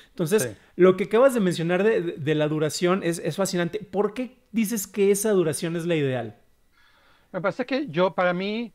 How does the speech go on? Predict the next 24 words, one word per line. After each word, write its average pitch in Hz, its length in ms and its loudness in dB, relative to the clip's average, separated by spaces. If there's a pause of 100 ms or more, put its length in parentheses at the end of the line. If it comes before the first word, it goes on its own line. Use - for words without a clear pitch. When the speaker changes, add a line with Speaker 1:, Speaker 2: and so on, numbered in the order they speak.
Speaker 2:
yo 156 160 -6
lo 180 100 -2
pienso 190 220 -2
así. 139 240 -2
O 113 60 -6
sea, 156 160 0
yo 143 80 2
estoy 240 140 2
haciendo 202 200 -2
Speaker 1:
Ujú. - 40 -8
Speaker 2:
un - 20 -10
festival 131 500 -2 (840)
y 143 100 -10
yo 147 140 -6
tengo 175 580 0 (520)
un 185 160 -6
cortometraje 175 580 -4
de 160 60 0
veinticinco 135 640 -6
minutos 135 420 -6
que - 120 -12
está 147 340 -4
bien 143 400 -10 (180)
Speaker 1:
Ujú. 151 460 -10